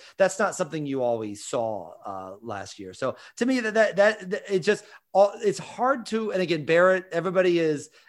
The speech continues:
everybody is, uh, um, is, is necessarily, we're all wondering about Barrett, wondering what, where they get there. But there's not a player, and correct me if I'm wrong, but I don't, I can't think of a player where you're like, "Oh man, man, Thibodeau is just not getting anything out of that guy. He's just fallen completely backward,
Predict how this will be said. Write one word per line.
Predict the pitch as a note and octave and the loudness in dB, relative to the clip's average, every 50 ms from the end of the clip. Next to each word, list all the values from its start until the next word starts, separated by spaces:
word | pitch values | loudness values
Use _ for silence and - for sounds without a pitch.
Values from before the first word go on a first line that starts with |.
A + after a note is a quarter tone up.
| _ - | _ -2
everybody | D#3 E3 E3 F3+ E3 E3 E3 D#3+ D#3 D3+ | 0 0 2 2 0 0 0 2 2 2
is, | D3+ D3 C#3 A#2+ A#2+ | 4 2 2 2 0
uh, | B2+ A#2+ A#2+ A#2 A2+ G#2+ G#2+ G#2+ G#2+ G#2 G2+ G2 | -2 0 0 -2 -2 -4 -8 -8 -8 -8 -8 -10
um, | F#2+ G2 F#2+ F#2+ _ _ _ - D3 C#3+ C#3 | -12 -14 -16 -18 _ _ _ -16 -14 -10 -8
is, | C#3 C3+ A2+ A2+ | -8 -8 -8 -8
is | C3 - C3+ C3 A2+ | -8 -6 -6 -6 -6
necessarily, | C3+ C3+ B2 B2+ A2+ - C3+ B2+ B2+ B2 B2 A#2+ A#2 A#2 A#2 - | -6 -8 -8 -8 -6 -2 -2 -2 -2 -2 -2 -4 -4 -6 -6 -4
we're | D3+ D3 | -2 0
all | C#3+ D3+ D#3 D#3 | 2 4 4 4
wondering | D3+ D#3 D3+ D3 C#3 | 4 2 2 0 0
about | C3+ C3+ B2 | -2 -2 -2
Barrett, | G#2+ B2 B2 B2 B2 A2+ | -2 -2 -2 -2 -2 -4
wondering | A#2 A#2+ B2 B2 A#2 | -4 -6 -6 -6 -6
what, | A#2+ A#2+ - | -6 -6 -6
where | C3+ B2+ | -6 -8
they | A#2 | -6
get | A2 C3+ B2 | -8 -8 -8
there. | - B2 A2 - - - - - | -6 -8 -8 -8 -12 -18 -16 -6
But | - E3+ | -2 0
there's | G3 F#3+ D#3+ | 0 0 0
not | - E4 F4 | -2 -2 -2
a | F4 | -2
player, | F4 - - G#3+ A3+ G#3+ E3+ D3+ C#3+ D3 D#3 | -4 -6 -4 -2 0 0 0 0 0 0 0
and | D3+ D3 C#3+ C#3 C#3+ C#3 C#3 - | -2 -2 -4 -6 -8 -12 -14 -8
correct | - F3 E3+ D#3 | -4 -2 -2 -2
me | E3+ | -2
if | C#3 | -4
I'm | C3+ C3 | -4 -4
wrong, | E3+ C4 B3 F3 C#3+ C3 - - - - - | -4 -2 -2 -2 -2 -4 -8 -14 -20 -12 -8
but | E3 C#3 A#2+ | -6 -2 0
I | G#3 B3+ | 0 0
don't, | D4 - - | -2 -2 -6
I | F#3 | -6
can't | F#3 - - D#4+ | -6 -6 -6 -10
think | A3+ D4 B3+ | -10 -6 -4
of | G#3 | -4
a | E3+ | -4
player | - - G3 G3 F#3 E3+ | -2 0 0 2 2 2
where | D3+ D3+ D3+ | 2 0 0
you're | C#3+ C#3 | 0 0
like, | C#3 C3+ B2+ A#2 - _ _ _ _ _ - - | -2 -2 -4 -6 -10 _ _ _ _ _ -12 -10
"Oh | D3 C#3 A2+ G2+ F#2 | -8 -8 -8 -8 -10
man, | F2+ F#2 A2 A#2+ A2+ G#2 G2 F#2 F#2 | -12 -10 -10 -8 -8 -10 -10 -12 -14
man, | G2 G2 G2 F2+ | -14 -14 -14 -10
Thibodeau | - C#3 C#3+ C#3+ B2+ A#2+ A2 | -8 -8 -6 -6 -6 -6 -6
is | G#2+ G2+ | -8 -10
just | - G#2 G2+ - | -12 -14 -14 -12
not | A#2 A2 A2+ | -12 -12 -12
getting | G#2 A2 F#2 F2 G#2+ | -12 -14 -14 -12 -10
anything | C3 C3+ G#2 G#2+ G#2 F#2+ | -10 -10 -10 -12 -16 -16
out | G2 G2 | -14 -14
of | G2 | -10
that | G2+ G#2+ A2 - | -10 -10 -10 -10
guy. | - G2 G2+ | -12 -10 -8
He's | A2+ C#3 B2 | -8 -8 -8
just | C#3 C#3 - - | -8 -10 -8 -8
fallen | B2 A#2 A2+ G#2+ | -8 -8 -8 -10
completely | A2 G2 - C3+ B2 - A2 G2+ | -14 -16 -14 -14 -14 -14 -14 -12
backward, | - A2+ A#2+ C3+ - - A2 G#2+ G2+ - | -10 -10 -10 -10 -10 -12 -12 -12 -12 -14